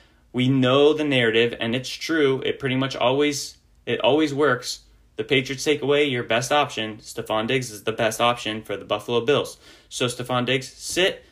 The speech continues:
Bills running backs also sit. I will not be touching the Bills running backs at all this season.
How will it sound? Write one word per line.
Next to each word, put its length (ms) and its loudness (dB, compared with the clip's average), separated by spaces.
Bills 240 6
running 240 0
backs 320 2
also 400 0
sit. 480 -4
I 120 4
will 160 0
not 180 0
be 80 -6
touching 320 -4
the 80 -2
Bills 240 -2
running 220 -2
backs 200 -2
at 140 0
all 140 0
this 200 -4
season. 500 -6